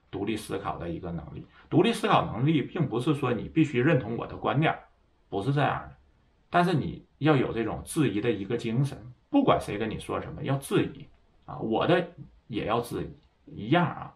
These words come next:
如果比如说你认为我哪个地方说的不对，你就质疑我，就非常的好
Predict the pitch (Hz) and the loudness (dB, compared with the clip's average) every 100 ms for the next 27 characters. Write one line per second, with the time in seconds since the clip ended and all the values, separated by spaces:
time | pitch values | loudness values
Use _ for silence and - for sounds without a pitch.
0 | _ _ - 139 151 104 110 117 110 87 | _ _ 2 6 6 6 2 2 2 0
1 | 98 110 104 107 104 73 98 95 90 - | -2 -2 -2 -2 -4 -6 -8 -6 -8 -8
2 | 90 82 - 95 - 87 87 85 - 92 | -6 -6 -8 -8 -8 -8 -8 -8 -4 -4
3 | 80 85 - _ - - 143 - 101 - | -4 -10 -14 _ -14 -8 -6 -4 -4 -4
4 | 90 - - - | -4 -6 -12 -18